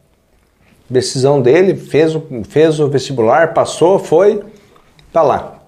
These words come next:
E aí a gente tá assim, eu e ela. Nós não somos,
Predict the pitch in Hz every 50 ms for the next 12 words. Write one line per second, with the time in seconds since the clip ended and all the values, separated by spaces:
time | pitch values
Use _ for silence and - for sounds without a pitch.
0 | _ _ _ _ _ _ _ _ _ _ _ _ _ _ _ _ _ _ _ _
1 | _ _ _ _ _ _ _ _ _ _ _ _ _ _ _ _ _ 156 175 175
2 | 165 160 165 175 190 202 190 180 202 196 196 - 208 208 185 - - - 226 220
3 | 208 185 - - - - - _ _ _ _ _ _ 170 185 190 190 170 147 139
4 | 123 110 104 - - - - - _ _ _ _ _ _ _ _ _ _ _ _
5 | _ - 113 - - _ _ - _ _ _ _ _ _ _ - 147 151 147 135
6 | 143 180 220 240 226 - - 196 196 190 180 156 131 - - - - - - -
7 | - - - - -